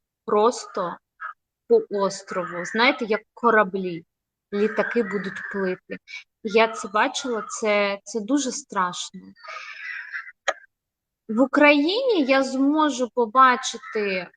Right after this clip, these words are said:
дуже добре, коли я стану на цю землю, я просто візьму землю в руки, але я знаю, що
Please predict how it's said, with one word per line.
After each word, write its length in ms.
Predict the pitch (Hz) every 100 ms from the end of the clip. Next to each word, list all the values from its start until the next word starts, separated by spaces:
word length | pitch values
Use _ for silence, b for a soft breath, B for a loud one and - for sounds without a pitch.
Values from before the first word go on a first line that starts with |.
| - 214 202 208
дуже 420 | 285 285 233 233
добре, 800 | 185 208 247 302 - 320 226 202
коли 280 | - 220 240
я 240 | 262 233 220
стану 680 | - - - 214 240 240 220
на 180 | 202
цю 220 | 196 - 202
землю, 500 | 202 220 262 277 220
я 220 | 202 208 -
просто 380 | 208 208 - 196
візьму 440 | 202 196 214 196
землю 400 | 190 196 196 190
в 80 | 190
руки, 320 | 240 247 240 -
але 280 | 202 208 208
я 220 | 202 196
знаю, 580 | - 202 196 214 208 180
що 260 | - 208